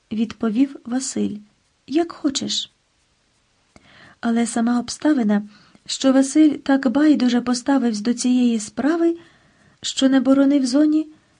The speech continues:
урівноважила Лесю. Ще того самого дня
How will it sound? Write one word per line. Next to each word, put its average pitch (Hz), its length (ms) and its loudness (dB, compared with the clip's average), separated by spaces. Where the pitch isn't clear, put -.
урівноважила 254 800 0
Лесю. 202 400 -6
Ще - 300 -6
того 247 240 -2
самого 233 460 -4
дня 277 240 -2